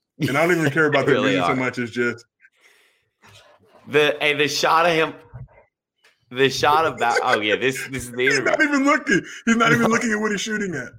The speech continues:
Speaker 1: That's the, my
Speaker 2: <laughs>
Speaker 1: favorite part. He was too cool to even look at what he was shooting at, or maybe his aim was just that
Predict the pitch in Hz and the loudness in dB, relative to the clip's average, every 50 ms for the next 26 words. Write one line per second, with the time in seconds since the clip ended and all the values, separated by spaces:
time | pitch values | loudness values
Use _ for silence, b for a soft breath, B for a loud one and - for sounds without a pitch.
0 | - - _ _ - - 233 262 - - 233 170 175 233 214 170 175 - - 180 | -20 -20 _ _ -6 -2 -2 0 0 0 -2 0 0 0 0 0 -2 -2 -2 -2
1 | 175 170 175 175 170 180 180 165 139 - - _ b b b b b b b b | -2 -2 -4 -6 -4 -4 -4 -4 -4 -6 -12 _ b b b b b b b b
2 | b - - 190 196 185 180 180 - 214 208 - - 220 208 196 196 185 165 165 | b -6 -2 2 2 2 2 2 0 -2 -2 0 2 4 6 6 6 4 0 0
3 | 160 175 175 185 175 170 170 165 165 151 143 139 170 170 160 151 143 131 131 143 | 0 -2 0 2 2 2 2 2 0 -2 -4 -2 -2 0 0 0 0 -2 -2 0
4 | 151 160 160 165 151 135 - 139 151 156 151 147 127 135 131 110 107 127 135 143 | 0 0 2 2 -2 -2 -4 -6 -6 -6 -6 -8 -8 -8 -10 -10 -6 -2 0 0
5 | 143 - - | 0 -2 -8